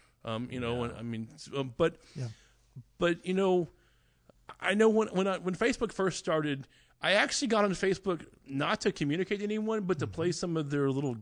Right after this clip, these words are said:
Speaker 1: Facebook games that
Speaker 3: Okay.
Speaker 1: they, they had on there.
Speaker 3: Mm-hmm.
Speaker 1: A-, and so, um, some people know that, that I have a tendency to stay up late.
Speaker 3: Okay.
Speaker 1: A-, and so, you know,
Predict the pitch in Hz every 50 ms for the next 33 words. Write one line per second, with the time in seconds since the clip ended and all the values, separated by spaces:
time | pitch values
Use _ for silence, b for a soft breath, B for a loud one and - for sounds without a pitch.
0 | 101 _ - 147 170 170 - - 196 143 123 135 135 156 180 196 196 196 190 -
1 | 202 196 190 - 180 180 170 190 196 196 196 202 202 208 233 - - - - 170
2 | 120 95 143 214 B B B B - - - - 190 202 196 185 - - 208 196
3 | 196 196 190 180 175 175 170 151 - - _ _ _ _ _ - - - - 247
4 | 262 254 - 254 - - 202 185 175 170 165 160 165 170 170 160 151 156 156 -
5 | 160 175 185 185 202 208 190 180 - - 185 180 165 - - 165 156 131 - -
6 | 139 135 127 117 - 110 98 101 104 117 - _ _ - 180 147 - 143 - b
7 | b b b b - - 135 - - 147 151 156 156 147 - - 190 180 180 175
8 | - 175 165 160 147 151